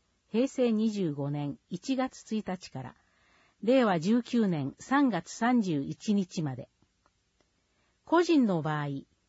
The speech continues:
二十点三一五パーセント、国税十五点三一五パーセント、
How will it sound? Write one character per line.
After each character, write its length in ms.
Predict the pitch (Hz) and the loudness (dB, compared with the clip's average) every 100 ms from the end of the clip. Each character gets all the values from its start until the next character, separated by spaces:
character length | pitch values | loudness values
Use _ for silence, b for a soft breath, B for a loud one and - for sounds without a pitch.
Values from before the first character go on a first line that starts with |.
| _ | _
二 180 | 233 233 | 0 2
十 120 | 311 | 0
点 460 | - - 196 147 - | -4 -4 -2 -2 -6
三 400 | - 247 285 311 | -6 0 2 2
一 240 | 302 - 269 | 0 -2 -2
五 240 | 269 262 | 2 0
パ 160 | 247 233 | 0 -4
ー 40 | |
セ 180 | - 208 | -2 -4
ン 80 | 175 | -4
ト、 200 | - - _ _ _ _ _ _ _ - | -8 -14 _ _ _ _ _ _ _ -8
国 340 | 202 - 254 | -6 -2 0
税 360 | 226 208 196 - 180 | 0 0 -4 -8 -8
十 300 | 175 262 269 | 0 2 4
五 200 | 277 240 | 2 2
点 280 | 175 151 | 0 -4
三 300 | 143 208 240 | -2 0 0
一 200 | 254 - | 0 -2
五 180 | 220 220 | 0 0
パ 200 | 208 196 | 0 -4
ー 60 | 190 | -6
セ 160 | 185 | -4
ン 80 | 160 | -6
ト、 200 | 123 - | -8 -14